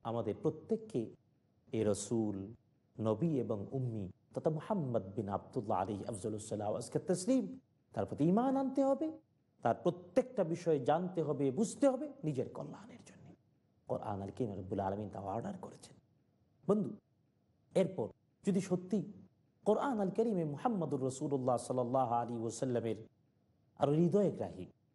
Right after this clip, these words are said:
অভিভূত হওয়ার মতো পরিচয় জানতে হয়, তাহলে শুনুন কোরআন আল কারীমের সূরা আত-তাওবা, নয় নাম্বার সূরা, আত-তাওবা এর একশো আঠাইশ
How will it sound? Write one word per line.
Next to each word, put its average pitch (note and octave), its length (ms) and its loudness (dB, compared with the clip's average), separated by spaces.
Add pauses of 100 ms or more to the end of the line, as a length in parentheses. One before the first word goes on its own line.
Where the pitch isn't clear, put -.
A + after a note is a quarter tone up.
(160)
অভিভূত G3+ 500 6
হওয়ার C#3+ 380 2
মতো A#2+ 220 -4
পরিচয় G#2+ 420 0
জানতে G2+ 300 0
হয়, G#2 80 2
তাহলে A#2+ 160 -2
শুনুন E3+ 340 0 (560)
কোরআন F#3 340 2
আল A#2 100 -4
কারীমের A#2+ 280 0
সূরা A2+ 280 0
আত-তাওবা, G2 520 2 (460)
নয় G#2 200 2
নাম্বার G2+ 320 0
সূরা, C#3 340 -2 (420)
আত-তাওবা G#2+ 480 2
এর A#2 100 4
একশো C3 300 -2
আঠাইশ F#3+ 380 0